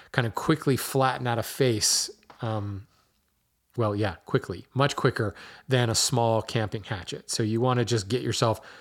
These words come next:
a bigger axe. Not a felling axe, you still want some sort of, um, hewing hatchet. If you look up a hewing axe, you generally will find a bunch of different options there. The really cool ones are, like, the Viking bearded axes. Those are fantastic. And you can take a, you know, a big ol'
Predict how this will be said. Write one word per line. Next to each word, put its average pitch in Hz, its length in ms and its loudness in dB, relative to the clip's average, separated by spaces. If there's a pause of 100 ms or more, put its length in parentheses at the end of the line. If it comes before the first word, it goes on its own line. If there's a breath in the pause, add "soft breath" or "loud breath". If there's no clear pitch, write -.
(120)
a - 60 -4
bigger 107 320 4
axe. - 380 -6
Not 120 160 0
a - 20 2
felling 226 400 6
axe, 120 320 2
you 127 60 -2
still 151 320 4
want 139 260 4
some 147 240 0
sort 135 220 4
of, 120 120 0 (400 loud breath)
um, 110 440 -2 (100)
hewing 117 360 2
hatchet. - 420 -8
If 101 80 -12
you 123 80 2
look 123 180 2
up 117 140 2
a - 20 -2
hewing 117 340 2
axe, 104 380 -4
you 104 100 -2
generally 107 320 -4
will 104 120 -6
find 104 280 -4
a - 60 -12
bunch 107 240 -2
of 107 80 -10
different 104 220 -4
options 110 380 -4
there. 110 260 2 (320 loud breath)
The 139 60 2
really 139 180 4
cool 139 320 6
ones 139 260 6
are, 123 80 4
like, 107 220 0
the 110 80 0
Viking 113 480 0
bearded 120 580 2
axes. 151 520 0
Those 117 220 2
are 101 60 -2
fantastic. - 720 -8 (360 loud breath)
And 117 80 -4
you 123 100 2
can 120 120 0
take 123 220 2
a, 104 240 -2
you 127 100 -2
know, 107 200 -2
a 123 180 -2
big 156 320 4
ol' 120 520 4